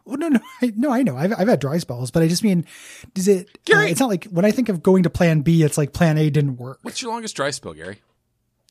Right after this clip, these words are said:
Speaker 1: Ooh. That's a good question.
Speaker 2: I know.
Speaker 1: Um,
Speaker 2: I'm pretty proud of it.
Speaker 1: probably, like,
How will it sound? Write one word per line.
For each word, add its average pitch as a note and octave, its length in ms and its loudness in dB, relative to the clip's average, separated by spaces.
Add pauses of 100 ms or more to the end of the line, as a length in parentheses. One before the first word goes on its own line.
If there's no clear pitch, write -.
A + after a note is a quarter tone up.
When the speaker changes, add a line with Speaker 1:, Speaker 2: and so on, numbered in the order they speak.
(800)
Speaker 1:
Ooh. E3+ 460 0
That's - 1700 -20
a - 20 -14
good F3 140 -12
question. B2+ 460 -8 (140)
Speaker 2:
I - 40 -8
know. E4+ 360 -2 (1120)
Speaker 1:
Um, A#3 460 2 (300)
Speaker 2:
I'm C#4 80 -16
pretty F4+ 220 0
proud - 320 4
of E4 40 0
it. - 40 0
Speaker 1:
probably, D4+ 180 -4
like, B3+ 420 -8